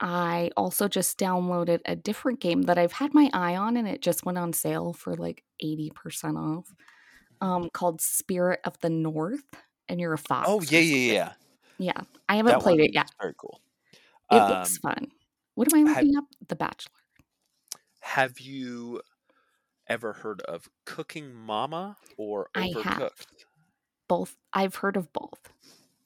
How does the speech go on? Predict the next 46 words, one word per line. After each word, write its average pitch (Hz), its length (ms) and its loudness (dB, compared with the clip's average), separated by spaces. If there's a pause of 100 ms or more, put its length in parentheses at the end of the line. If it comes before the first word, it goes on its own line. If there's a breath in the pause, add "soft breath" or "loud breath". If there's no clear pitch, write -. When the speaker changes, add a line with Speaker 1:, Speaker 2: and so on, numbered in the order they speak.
(140)
Speaker 2:
Do 127 100 -14
you 120 100 -4
have 113 100 -2
any 101 120 -12
interest 95 420 -14
in 127 120 -14
either 127 260 -12
of 131 100 -16
them? 180 140 -18 (360)
Speaker 1:
Um, 302 420 8 (120)
I 349 80 -4
don't 392 180 -2
know. - 260 0 (840)
There's 196 260 -2
Speaker 2:
Okay. - 80 -4
Speaker 1:
no 180 140 4
Bachelor - 500 2
game. - 340 -8 (320)
Um, 196 580 -2 (1000)
I'm 185 120 -8
so - 180 -12
sorry, - 320 -14 (100)
guys. 202 120 -16
Speaker 2:
Excuse - 340 -12
me. 92 160 -18 (100)
I 123 100 -12
am 113 200 -14
shocked - 640 -10
by - 140 -16
that. - 500 -10
Speaker 1:
But 220 420 2
I 196 140 2
do 196 220 0
have 247 120 4
to 196 80 -4
tell 175 240 0
you, 170 180 0
they're 190 240 2
coming 220 300 0
out 208 140 2
with 208 160 0
a 285 40 10
Barbie 196 520 2
Dreamhouse 196 880 -4
game. - 420 6
<laughs> - 60 2